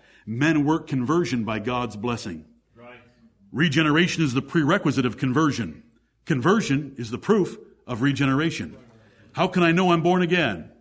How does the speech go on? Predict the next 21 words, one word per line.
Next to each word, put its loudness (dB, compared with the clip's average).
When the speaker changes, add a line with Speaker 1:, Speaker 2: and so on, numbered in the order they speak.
Speaker 1:
How -4
converted -2
are -6
you? -14
Well, -10
what -4
do -2
you 2
mean -2
by -2
conversion? -6
I -8
just -10
said -4
it -8
twice. -8
I'll -16
do -6
it -12
three -10
times. -16